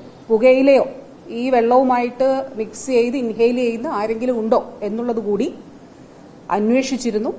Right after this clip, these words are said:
അതിന്റെ അടിസ്ഥാനത്തിൽ നടത്തിയ ഒരു പരിശോധനയിൽ കൂടിയാണ് രോഗസാധ്യതയുള്ളവരെ കണ്ടെത്തിയിട്ടുള്ളത്.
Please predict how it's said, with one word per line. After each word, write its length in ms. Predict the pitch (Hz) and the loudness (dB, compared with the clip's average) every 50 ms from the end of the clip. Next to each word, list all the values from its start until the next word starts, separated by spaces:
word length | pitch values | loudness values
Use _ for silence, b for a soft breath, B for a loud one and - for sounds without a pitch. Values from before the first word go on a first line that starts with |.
| - - - | -8 -6 -4
അതിന്റെ 300 | 208 202 226 233 269 254 | -2 -2 0 0 2 2
അടിസ്ഥാനത്തിൽ 800 | 233 202 220 208 - - 247 233 240 240 240 233 - 285 370 - - - - - - - - - - - 220 | 2 0 -2 -6 -6 -6 -2 -2 -2 -2 -2 -4 -4 -4 -4 -4 -6 -10 -20 -20 -20 -20 -20 -20 -18 -10 -6
നടത്തിയ 420 | 214 208 214 226 220 - 254 254 | -4 -2 -2 -4 -6 -4 -2 0
ഒരു 120 | 247 247 | 0 0
പരിശോധനയിൽ 640 | 254 240 214 202 208 - 240 240 240 247 240 240 254 | 0 -4 -4 -6 -4 -2 -2 -2 -2 -2 -2 -2 -4
കൂടിയാണ് 500 | 247 240 226 226 220 240 226 226 233 214 | -4 -4 -4 -4 -2 -2 -2 -2 -2 -2
രോഗസാധ്യതയുള്ളവരെ 1080 | 208 208 208 233 208 - 208 202 202 190 226 226 240 220 208 208 208 208 208 240 - - - - - - - - | -2 -2 -2 -4 -4 -2 -2 -2 0 0 2 2 2 2 2 0 0 0 0 -2 -2 -4 -8 -16 -20 -10 -6 -4
കണ്ടെത്തിയിട്ടുള്ളത്. 680 | 196 202 196 202 196 208 196 175 175 175 160 165 165 | -2 -2 -2 -2 -2 -4 -6 -6 -6 -6 -8 -8 -10